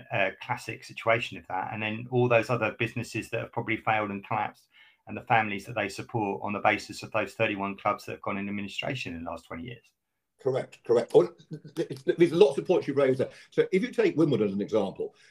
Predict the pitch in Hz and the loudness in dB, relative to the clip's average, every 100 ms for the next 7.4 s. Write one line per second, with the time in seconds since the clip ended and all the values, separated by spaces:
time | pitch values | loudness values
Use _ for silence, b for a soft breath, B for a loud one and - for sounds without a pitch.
0 | b 110 147 170 139 127 117 113 - 104 | b 4 4 4 2 2 2 2 0 -4
1 | 101 - 107 104 - - 123 104 95 90 | -2 -2 -4 -4 -10 -8 -6 -4 -4 -4
2 | 80 92 73 - - 95 80 - 90 - | -6 -6 -8 -10 -6 -2 -2 -2 -6 -4
3 | 73 78 78 80 - - 78 82 - - | -8 -8 -6 -6 -6 -6 -2 -2 -4 -8
4 | - 82 76 76 80 73 B B B B | -2 0 0 -2 -2 -4 B B B B
5 | 90 90 - _ _ - 92 95 85 85 | 2 2 2 _ _ -4 2 2 2 2
6 | 104 90 87 98 76 - _ - 113 147 | 4 4 2 2 2 -2 _ 4 8 10
7 | 143 131 123 | 10 10 8